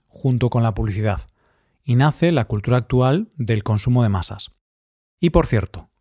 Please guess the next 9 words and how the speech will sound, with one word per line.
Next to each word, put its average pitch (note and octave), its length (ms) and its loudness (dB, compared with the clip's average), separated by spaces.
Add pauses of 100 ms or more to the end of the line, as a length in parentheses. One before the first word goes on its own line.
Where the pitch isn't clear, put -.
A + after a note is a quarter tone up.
(120)
como C3 280 2
dato E3 240 2
curioso, C#3+ 580 0 (300)
existe C3+ 440 -2
una D3+ 160 2
bombilla B2+ 640 2
llamada A#2+ 560 0
Centennial B2 600 -2
Light, C#3 340 -2